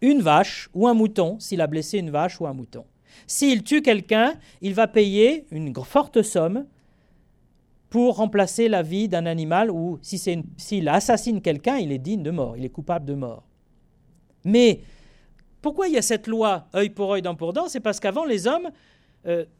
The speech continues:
tu me faisais, euh, tu me donnais un coup, tu me faisais trébucher, ou tu, je ne sais pas, tu blessais ma vache, et moi je décimais ton troupeau. C'était la vendetta, hein, c'est-à-dire, tu me fais ça, et moi je te fais ça.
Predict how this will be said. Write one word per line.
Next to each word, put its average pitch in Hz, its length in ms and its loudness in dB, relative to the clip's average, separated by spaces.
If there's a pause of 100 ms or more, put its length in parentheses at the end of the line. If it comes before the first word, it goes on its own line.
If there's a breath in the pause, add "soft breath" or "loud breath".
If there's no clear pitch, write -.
tu 233 100 -10
me 220 140 -2
faisais, 220 640 0
euh, 180 40 -2
tu 190 140 -10
me 196 60 -6
donnais 202 260 -2
un 190 100 -4
coup, 269 240 -2
tu - 140 -6
me 202 60 -2
faisais 214 260 2
trébucher, 214 560 0
ou 254 140 0
tu, 214 320 -2 (180 loud breath)
je - 80 -12
ne 185 60 -8
sais 233 140 0
pas, 294 180 2
tu - 180 -6
blessais 226 380 4
ma 202 140 4
vache, 254 380 4 (160 soft breath)
et 175 60 -2
moi 247 160 6
je 220 120 4
décimais 262 520 2
ton 254 140 2
troupeau. 294 480 0 (1400)
C'était 147 240 -4
la 190 100 4
vendetta, 202 600 4
hein, 170 60 -6
c'est-à-dire, 151 560 -2 (360 soft breath)
tu 214 100 -2
me 214 140 4
fais 214 220 0
ça, 285 360 2 (240 soft breath)
et 165 100 -8
moi 240 440 0
je 156 100 -8
te 180 140 -4
fais 226 180 2
ça. 196 320 2